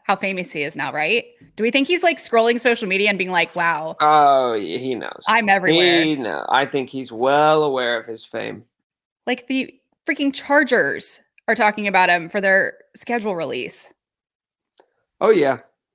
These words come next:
Speaker 2: The legend, the legend grows.
Speaker 1: The legend grows. And so is the Chiefs legend that's gonna grow this upcoming season, Nick. Scheduled release time is here. Let's go.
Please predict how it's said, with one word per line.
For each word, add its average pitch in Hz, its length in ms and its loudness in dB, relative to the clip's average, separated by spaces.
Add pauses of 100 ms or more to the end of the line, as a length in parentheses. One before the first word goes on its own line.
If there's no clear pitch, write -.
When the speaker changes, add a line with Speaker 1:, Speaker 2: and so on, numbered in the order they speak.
(120)
Speaker 2:
The 156 80 -4
legend, 175 400 -2
the 180 100 0
legend 190 360 0
grows. 143 480 -2 (1300)
Speaker 1:
The 208 80 -8
legend 196 300 0
grows. 156 320 -2
And - 160 -4
so 294 180 4
is 349 120 2
the 294 80 2
Chiefs - 580 0 (680)
legend 185 340 0
that's 185 140 -8
gonna 185 160 -4
grow 180 340 2
this 185 240 -6
upcoming 180 360 -2
season, 180 300 -4
Nick. 143 300 -2 (680)
Scheduled 269 540 2
release 226 540 0
time 190 320 -2
is 190 140 -6
here. - 500 -8
Let's 208 440 -2 (200)
go. 190 480 2